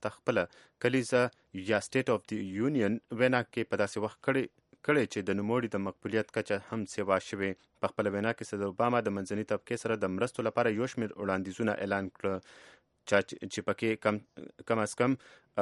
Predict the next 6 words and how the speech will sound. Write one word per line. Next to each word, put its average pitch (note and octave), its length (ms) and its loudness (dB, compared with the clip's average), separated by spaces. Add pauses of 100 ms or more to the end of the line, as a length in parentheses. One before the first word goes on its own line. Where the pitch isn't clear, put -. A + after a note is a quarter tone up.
(140)
اجرت، A#2 360 2 (200)
سیوا G2 260 4 (100)
کول A#2 340 2
او A2 40 4 (120)
کاروباري G#2 580 4 (220)
ادارو G#2 300 4